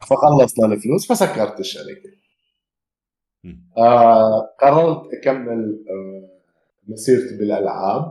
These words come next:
Speaker 1: آه، رحت اشتغلت بشركة بيك جيمز. آم، كانوا بعدهم فاتحين، آه، فرع مالتهم بالأردن، قدمت عليه. الحمد لله اشتغلت
Speaker 2: نعم.
Speaker 1: هناك.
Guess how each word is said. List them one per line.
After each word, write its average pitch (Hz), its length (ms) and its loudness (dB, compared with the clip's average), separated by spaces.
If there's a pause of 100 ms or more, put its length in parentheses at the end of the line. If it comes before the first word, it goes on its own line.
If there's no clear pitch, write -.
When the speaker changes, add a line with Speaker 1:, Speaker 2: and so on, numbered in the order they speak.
(140)
Speaker 1:
آه، 104 220 -4
رحت - 240 -4
اشتغلت 110 520 -2
بشركة 101 880 -4
بيك 117 240 -4
جيمز. 107 640 -4 (580)
آم، 90 540 -6
كانوا 104 520 -2 (580)
بعدهم 117 280 -4
فاتحين، 107 580 -4
آه، 92 560 -20 (1300)
فرع 101 380 0
مالتهم 107 320 -10
بالأردن، 113 500 -8
قدمت 101 520 -10 (100)
عليه. - 200 -20 (240)
الحمد 123 220 -10
لله 90 140 -6
اشتغلت 87 460 -12
Speaker 2:
نعم. 90 180 -16
Speaker 1:
هناك. 185 120 -18